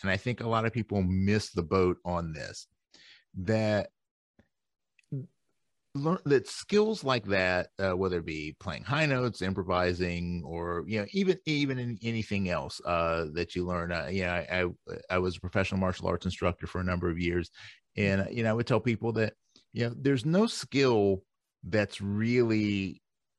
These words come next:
earth-shattering. I mean, there, there, there's nothing that's, like, super profound. It's all really simplistic, and you can learn how to do it in just a matter of moments.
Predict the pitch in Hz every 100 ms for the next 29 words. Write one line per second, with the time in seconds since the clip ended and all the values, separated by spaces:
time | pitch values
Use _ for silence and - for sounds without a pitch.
0 | _ _ _ 120 107 - 95 76 76 -
1 | - _ _ - 104 120 120 127 120 123
2 | 117 143 143 131 113 - 104 95 - -
3 | - 160 156 110 101 101 95 90 71 -
4 | - - _ - - - 233 208 147 101
5 | - 90 - 78 - - - _ - _
6 | - 135 165 202 170 131 117 127 156 139
7 | 120 104 92 78 117 156 110 - - -
8 | _ _ _ _ _ _ _ _ _ _
9 | _ 131 123 123 117 113 107 104 107 92
10 | 92 87 76 60 - -